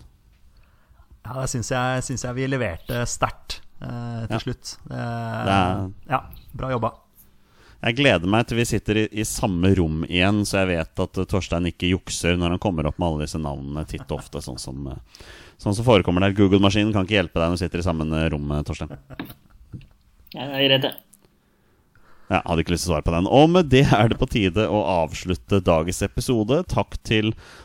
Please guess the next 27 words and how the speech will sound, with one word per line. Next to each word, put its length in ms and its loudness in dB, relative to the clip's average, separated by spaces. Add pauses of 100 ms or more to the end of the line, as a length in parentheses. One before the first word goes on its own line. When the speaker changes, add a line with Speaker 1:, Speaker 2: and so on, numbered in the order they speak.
(100)
Speaker 2:
alle 240 6
dere 100 6
som 160 4
hører 160 8
på. 160 4
Så 80 2
er 80 2
spørsmålet 460 2
da, 40 0
boys. 380 2 (480)
Ses 540 2
vi 80 2
neste 320 4
uke, 160 0
eller, 320 -4
eller, 260 0 (120)
eh, 40 -2
prøver 300 2
vi 80 2
oss 160 0
på 80 0
den 180 0
her? 300 -4 (100)
Det 160 -8
kan 160 -6
vi 80 -4
vel 80 0